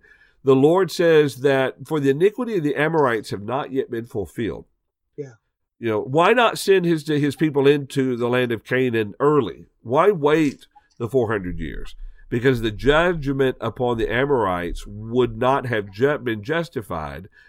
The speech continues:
Speaker 1: because their, the iniquity had not yet been fulfilled. And, um, so it, it's,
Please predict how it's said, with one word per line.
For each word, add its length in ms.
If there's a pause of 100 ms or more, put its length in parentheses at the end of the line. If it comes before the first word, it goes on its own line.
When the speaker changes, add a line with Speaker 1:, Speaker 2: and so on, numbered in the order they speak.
Speaker 1:
because 380
their, 340
the 120
iniquity 500
had 100
not 300
yet 260
been 240
fulfilled. 840 (600)
And, 400
um, 320
so 200
it, 160
it's, 440